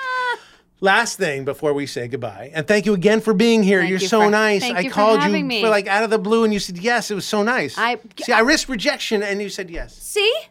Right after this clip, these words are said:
Speaker 2: Well, no, you're not afraid.
Speaker 1: I'm not afraid.
Speaker 2: I'm not afraid either.
Speaker 1: Okay, well, that's
Speaker 2: I'm just
Speaker 1: good.
Speaker 2: not.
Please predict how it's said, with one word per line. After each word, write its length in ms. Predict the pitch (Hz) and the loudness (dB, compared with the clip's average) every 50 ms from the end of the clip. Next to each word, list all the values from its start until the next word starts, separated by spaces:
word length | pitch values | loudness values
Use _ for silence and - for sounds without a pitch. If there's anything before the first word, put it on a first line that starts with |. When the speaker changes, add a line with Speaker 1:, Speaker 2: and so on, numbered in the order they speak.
| _ - | _ -6
Speaker 2:
Well, 180 | 294 381 381 | -2 0 0
no, 240 | 392 415 427 440 370 | 2 2 2 0 -2
you're 240 | 349 392 415 440 453 | -4 -2 0 0 2
not 220 | 494 494 523 539 | 2 2 2 0
afraid. 480 | - 523 554 659 679 508 330 196 - - | 0 2 2 2 4 2 0 -2 -4 -4
Speaker 1:
I'm 140 | 143 156 170 | -2 -2 0
not 160 | 175 170 165 | 0 0 0
afraid. 280 | 151 - 147 120 104 98 | -2 -4 -8 -10 -6 -4
Speaker 2:
I'm 140 | 285 339 359 | -4 -2 -2
not 140 | 403 415 415 | 0 -2 -2
afraid 320 | 403 403 392 381 370 359 359 | -4 -4 -6 -4 -4 -4 -6
either. 180 | 330 302 220 185 | -6 -6 -6 -6
Speaker 1:
Okay, 140 | 185 - | -8 -10
well, 120 | 233 262 269 | -10 -8 -8
that's 140 | 294 - 285 | -6 -6 -8
Speaker 2:
I'm 80 | 285 | -8
just 180 | - 339 - - | -10 -10 -10 -10
Speaker 1:
good. 60 | 247 | -10
Speaker 2:
not. 260 | 226 208 202 185 - | -8 -6 -6 -8 -10